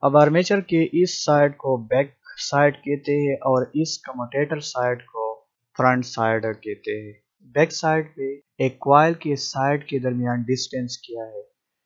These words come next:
इस distance को back pitch कहते हैं। जैसा कि इस केस में coil number one के starting और finishing side के दरमियान जो distance बनता है, इसको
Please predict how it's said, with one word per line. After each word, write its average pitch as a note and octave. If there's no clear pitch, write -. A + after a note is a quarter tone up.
इस E3+
distance D#3
को B2+
back B2
pitch A#2
कहते G#2+
हैं। G#2
जैसा C#3+
कि D3
इस D3
केस C#3+
में B2+
coil C#3
number C#3
one C3+
के C3
starting C#3
और B2+
finishing D3+
side C3+
के B2+
दरमियान B2
जो A#2+
distance D3
बनता B2
है, A#2+
इसको C#3+